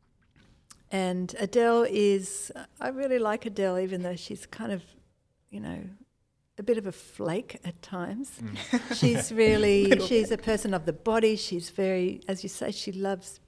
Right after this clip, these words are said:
Speaker 1: beauty. She can't understand why Wendy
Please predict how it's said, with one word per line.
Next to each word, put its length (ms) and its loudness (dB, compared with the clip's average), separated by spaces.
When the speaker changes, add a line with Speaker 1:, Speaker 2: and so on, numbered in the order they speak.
Speaker 1:
beauty. 580 -6
She 120 -14
can't 300 -2
understand 460 -2
why 340 -2
Wendy 640 0